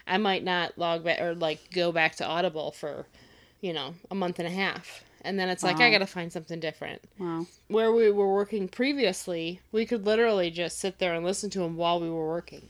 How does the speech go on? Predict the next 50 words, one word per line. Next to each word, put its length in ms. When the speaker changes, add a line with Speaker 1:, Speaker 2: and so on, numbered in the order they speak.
Speaker 1:
Like, 220
it 100
didn't 240
Speaker 2:
Yeah. 160
Speaker 1:
interrupt 380
anything. 340
Speaker 2:
The 80
work 260
was 120
so 180
mindless. 840
It 60
was 220
easy. 400
Speaker 1:
Yep. 240
Speaker 2:
I 120
sometimes 520
can 160
listen 480
while 280
I'm 120
working, 600
but 180
if 120
Speaker 1:
Yeah. 40
Speaker 2:
I'm 140
really 260
focused, 580
I'm 140
just, 220
I'm 120
not 220
even 240
hearing 400
what 140
I'm 120
listening 360
Speaker 1:
Right, 300
Speaker 2:
to. 40
So 360
Speaker 1:
right. 60
Speaker 2:
then 300
I 80
miss 240
out 240
on 260
the 80
good 200
stuff. 360
<laughs> 180